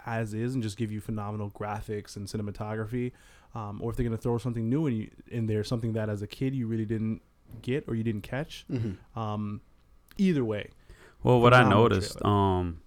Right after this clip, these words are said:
Speaker 3: watching it, it's literally step for step, like, the exact same things happen as the cartoon.
Speaker 2: Yeah.
Speaker 3: So it's giving us the impression that it will stay basically step for step, but I wouldn't be surprised if they, uh, they write some twists in there, some changes.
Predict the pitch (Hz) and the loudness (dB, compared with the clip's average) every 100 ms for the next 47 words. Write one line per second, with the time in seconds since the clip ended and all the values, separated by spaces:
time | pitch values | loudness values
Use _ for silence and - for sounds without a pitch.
0 | - 92 123 104 92 85 - - - - | -2 4 4 4 -2 -4 -8 -18 -18 -2
1 | 104 110 95 90 80 - - 98 - 98 | 2 4 4 2 -2 -4 2 2 2 -8
2 | - 104 90 - - - 90 92 - - | 2 4 4 0 -14 -8 -6 -6 -10 -14
3 | - - 98 90 104 101 - - 98 92 | -6 -2 0 4 6 6 6 0 0 0
4 | 92 87 95 87 90 85 80 - 82 - | -2 2 2 2 0 -2 -4 -2 -2 0
5 | 107 107 87 82 - 107 - - - 113 | 2 2 0 -4 -2 0 0 -10 -2 4
6 | 101 98 90 87 - _ 92 92 107 127 | 6 6 2 0 -6 _ -6 4 6 8
7 | 110 - 95 87 - 123 - 95 90 95 | 6 6 2 2 6 6 6 0 4 4
8 | 85 - - _ - 87 95 113 - 92 | 4 0 -8 _ -6 0 2 2 0 0
9 | 87 87 82 - 85 - 90 - - 87 | 0 0 -2 -6 -10 -4 -4 -4 -6 -4
10 | 76 87 78 87 104 98 92 - 87 95 | -2 -4 -2 2 4 2 0 -4 0 6
11 | 92 87 82 80 85 80 80 80 80 - | 8 6 2 -4 -2 0 -2 -4 -6 -12
12 | _ - - - 92 90 85 - 85 - | _ -20 -20 0 2 4 2 0 -4 -2
13 | 85 - 80 80 78 - 73 82 90 85 | -4 -2 -4 -4 -6 -8 -6 -2 -2 -2